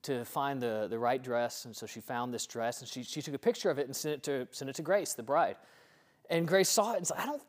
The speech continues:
I don't think you're really seeing this right. I don't think you're, you're seeing the right thing here, Mom. I, I don't know. How you're describing this, it doesn't really look that way." And it was kinda interesting to them, and then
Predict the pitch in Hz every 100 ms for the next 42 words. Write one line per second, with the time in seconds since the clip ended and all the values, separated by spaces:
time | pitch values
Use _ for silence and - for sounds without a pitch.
0 | - 226 269 311 285 226 143 - 233 160
1 | 127 - 127 175 214 196 202 135 156 -
2 | 185 175 160 147 151 143 139 135 135 139
3 | - - - _ _ - 139 117 123 135
4 | 180 196 175 - 180 160 165 151 143 151
5 | 135 156 147 127 127 131 120 95 110 107
6 | - _ - - - - - - 196 196
7 | 226 202 240 233 214 165 143 143 160 151
8 | 170 151